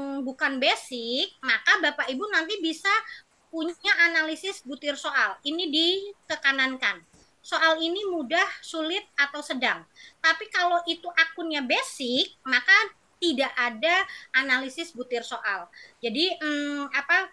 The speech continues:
beli atau tidak itu kan diserahkan kepada masing-masing. Umi tidak, tidak nyuruh, "Bapak Ibu harus yang pro, yang enggak." Basic pun kita bisa pergunakan. Ya, jadi seperti ini. Lalu mulai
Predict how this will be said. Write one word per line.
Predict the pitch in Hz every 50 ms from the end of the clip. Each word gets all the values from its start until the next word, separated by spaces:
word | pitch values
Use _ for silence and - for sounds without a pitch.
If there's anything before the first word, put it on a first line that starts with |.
| _
beli | 202 208 262 285 302
atau | 320 277 269 262 269 285 277 277
tidak | - 370 370 277 247 247 254 269
itu | 262 294 349
kan | - 359
diserahkan | 330 311 302 - 294 269 254 254 320 320 339
kepada | - - - 247 240 240 240
masing-masing. | 233 233 233 - 226 226 220 220 220 226 214 226
Umi | 262 277 320 370 392
tidak, | 370 - 320 247 262 247 - - - - - - _
tidak | - 269 254 226 254 254 - -
nyuruh, | 277 277 285 277 285 277
"Bapak | 269 240 285 294 - 339 339
Ibu | 415
harus | 392 392 370 349 359 349 349
yang | 370 339 339 339 339
pro, | 370 370 359
yang | 302 302 294 277 254
enggak." | 233 220 - - - - - - _
Basic | - 269 277 269 - 339 - -
pun | - 381 403
kita | 381 - 311 - - 330 330 320 285 226 - 220
bisa | 254 254 - 262
pergunakan. | 262 - 254 226 233 233 226 214 - 190 180 175 175 _ - - - - _ _
Ya, | - 196 220 240
jadi | 220 233 220 277
seperti | 277 - - - - 233 226 226
ini. | 247 269 330 415 523 523 - - - _ -
Lalu | 254 247 247 262 269 285 330 381 415 453 480 466 - -
mulai | 311 330 339 339 339 349 370 392 427